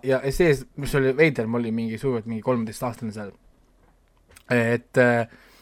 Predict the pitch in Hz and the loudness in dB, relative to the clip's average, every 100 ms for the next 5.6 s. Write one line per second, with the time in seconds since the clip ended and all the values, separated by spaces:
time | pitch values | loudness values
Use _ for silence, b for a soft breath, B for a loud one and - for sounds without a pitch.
0 | b - 135 131 180 156 151 175 143 127 | b 0 2 6 4 8 10 10 8 4
1 | 123 147 156 - 165 160 123 117 127 143 | 0 -2 -2 4 6 8 4 2 -2 0
2 | 123 101 _ _ _ _ _ _ _ _ | 0 -2 _ _ _ _ _ _ _ _
3 | _ 127 123 120 131 135 160 190 - 208 | _ 0 0 0 0 0 -2 -4 4 6
4 | 196 220 147 120 156 160 139 143 180 156 | 6 4 4 2 4 4 2 -2 0 2
5 | 180 160 139 135 143 - | 2 0 0 -2 -6 -10